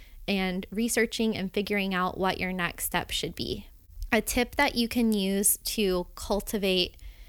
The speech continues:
a stronger action orientation and get yourself out of procrastination, which is such a annoying trait <laughs> of the human being, something that a hundred percent of people struggle with,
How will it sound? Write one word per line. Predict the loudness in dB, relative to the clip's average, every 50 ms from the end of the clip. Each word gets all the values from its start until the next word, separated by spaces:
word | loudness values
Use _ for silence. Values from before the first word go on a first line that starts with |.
| -14 -14 -14 -6 -2 0
a | 2 2
stronger | 4 2 0 2 2 2 4 4 2 4 4 4 4 4 6
action | 4 4 4 4 2 0 0 0 0 0 -2 -2
orientation | -2 0 0 0 0 -2 -2 -2 -4 -2 -2 -2 -2 0 0 2 2 4 4 4 2 2 0 -2 -6 -12 -8 -2 0 2
and | 2 2 2
get | 2 2 2 2
yourself | 2 2 2 0 0 0 0 0 0 0
out | 0 0 0
of | -2 -4
procrastination, | -8 -12 -12 -8 -4 -2 -2 0 0 -2 -4 -2 -2 -2 -2 -2 -2 -2 0 0 2 2 2 2 2
which | 0 0 -2 -2
is | -2 -2 -2
such | 0 0 2 4 4 4 2 2 -2 -4 -6 -4 -2
a | 0 2 2 2 2 2 0 -2 -2 -6 -10 -16 -20 -20 -20 -10 -4 0
annoying | 2 2 2 2 2 2 2 2 2 2 4 4 4 2 0 -2 -6 -12 -8
trait | -6 -2 2 4 4 4 4 2 2 2 2 2 2
<laughs> | 4 4
of | 4 4 2 2 0 0
the | 0
human | 0 0 0 0 2 2 2 2 2
being, | 2 0 0 2 2 2 2 2 0 -6 -14 -16 -16 -14 -8
something | -2 2 2 2 2 2 0 2 2
that | 2 2 2 2
a | 0 -2
hundred | -2 -2 -2 0 0 -2 0 0
percent | -2 -2 0 0 -2 -2 -2
of | -2 -4 -6 -8
people | -8 -8 -8 -6 -6 -6 -6
struggle | -6 -6 -6 -6 -4 -2 -2 0 2
with, | 2 4 2 2 0 -4 -8